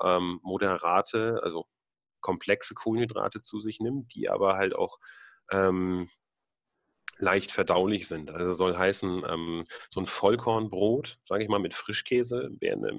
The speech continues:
mageren Frischkäse wär ganz gut. Ähm, Nüsse können gut sein. Nüsse enthalten aber auch wieder sehr viel Ballaststoffe, Vollkornbrot auch. Übrigens, da muss man halt auch drauf achten, vertrage ich halt Ballaststoffe gut.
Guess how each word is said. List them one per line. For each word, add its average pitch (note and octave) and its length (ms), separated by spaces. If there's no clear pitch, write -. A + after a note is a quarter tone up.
mageren G#2+ 440
Frischkäse A2+ 580
wär G#2+ 160
ganz G2+ 240
gut. A#2+ 240
Ähm, F#2 320
Nüsse G#2 500
können A#2+ 200
gut B2+ 220
sein. A2+ 240
Nüsse G#2+ 260
enthalten G#2 340
aber F2+ 160
auch F#2+ 140
wieder F#2+ 180
sehr F#2+ 140
viel - 120
Ballaststoffe, A2 560
Vollkornbrot F#2 680
auch. - 240
Übrigens, A#2 480
da G2 120
muss G#2+ 180
man G#2+ 80
halt A2 100
auch G2+ 80
drauf G2+ 220
achten, G2+ 240
vertrage A2+ 400
ich - 100
halt G#2+ 160
Ballaststoffe G#2+ 580
gut. - 280